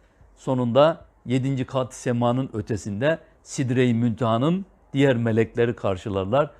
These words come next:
Onlar da sorarlar. Onlara da Cebrail aleyhisselam müjdeyi verince onlar da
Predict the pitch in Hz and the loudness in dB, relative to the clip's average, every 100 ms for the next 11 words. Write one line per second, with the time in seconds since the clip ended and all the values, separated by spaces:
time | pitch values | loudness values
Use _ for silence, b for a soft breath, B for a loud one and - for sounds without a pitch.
0 | b - 135 160 165 147 131 135 120 117 | b -4 0 4 4 4 0 0 2 2
1 | 139 147 b b - 170 180 190 170 143 | 0 -2 b b -2 0 2 2 2 2
2 | 156 143 143 139 131 139 135 120 123 113 | 2 4 2 2 -2 -2 -2 -2 -4 0
3 | 127 110 127 156 156 151 b b b - | 0 0 -2 0 0 0 b b b -2
4 | 131 127 151 156 147 156 | 0 2 2 4 4 2